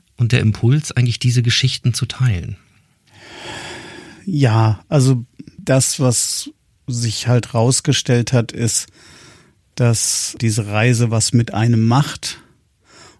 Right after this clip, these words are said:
Speaker 2: und dass man das im Grunde genommen auch, ja, teilen möchte.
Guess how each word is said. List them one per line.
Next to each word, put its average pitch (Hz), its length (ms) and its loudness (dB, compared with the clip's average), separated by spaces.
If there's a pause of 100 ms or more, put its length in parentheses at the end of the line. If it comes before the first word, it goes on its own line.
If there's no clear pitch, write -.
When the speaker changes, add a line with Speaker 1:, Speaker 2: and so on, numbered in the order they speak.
(120)
Speaker 2:
und 120 720 2
dass 127 220 -2
man 113 200 4
das 113 280 0
im 120 180 2
Grunde 113 400 0
genommen 113 460 2
auch, - 480 -6 (600)
ja, 113 240 -2 (100)
teilen 131 520 2
möchte. 123 500 0